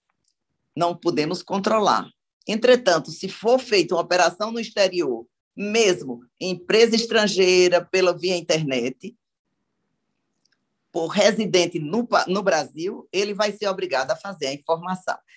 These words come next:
Então, isso é interessante pra chamar a atenção, porque muitas vezes a pessoa, "Ah, eu tô aplicando lá em tal país,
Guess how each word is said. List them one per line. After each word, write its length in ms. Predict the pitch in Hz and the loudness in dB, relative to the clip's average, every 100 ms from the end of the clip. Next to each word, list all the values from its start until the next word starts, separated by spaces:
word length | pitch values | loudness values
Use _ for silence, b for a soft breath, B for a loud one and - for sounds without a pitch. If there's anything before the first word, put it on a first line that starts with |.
| b | b
Então, 220 | 226 226 233 | 0 0 4
isso 240 | 330 349 | 4 6
é 40 | 269 | 4
interessante 640 | 240 208 170 170 156 135 | 4 4 4 0 -4 -4
pra 120 | - 147 | -4 -2
chamar 260 | 151 139 | -2 -2
a 40 | 131 | -2
atenção, 380 | 120 120 196 | -4 -8 -8
porque 180 | 202 214 | -6 -4
muitas 340 | 202 254 247 165 | -2 2 2 2
vezes 160 | 185 | 0
a 80 | 196 | 0
pessoa, 280 | 196 190 - - | -2 -4 -2 2
"Ah, 260 | 269 247 b b _ | 2 2 b b _
eu 140 | 240 247 | -4 -2
tô 140 | 247 | 4
aplicando 840 | 262 262 254 254 220 240 254 247 240 | 4 4 -2 -8 -2 0 0 -2 0
lá 360 | 226 233 233 233 _ _ - | 2 2 -2 -10 _ _ -14
em 180 | 214 | -10
tal 260 | 214 214 190 | 2 2 4
país, 720 | 220 208 214 240 247 254 254 | 4 4 2 -4 -6 -8 -12